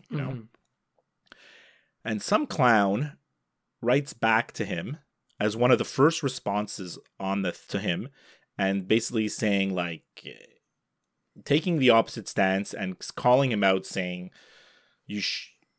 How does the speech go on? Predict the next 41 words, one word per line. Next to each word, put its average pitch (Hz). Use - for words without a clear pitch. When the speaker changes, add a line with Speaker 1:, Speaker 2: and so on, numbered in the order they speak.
Speaker 1:
you 117
should -
be 117
working 117
for 110
charity. 107
If 113
you 127
really 139
wanna 127
make 113
changes, 117
you 104
should 104
be 107
working 107
for 101
charities 98
<laughs> -
or 107
doing, 110
like, 98
good 117
in 110
your 104
community." 107
And 123
I 143
don't 392
know 156
if 139
he 139
was, 127
where 135
this 143
guy 120
was 113
coming 151
at, 190
but, 123
like, 117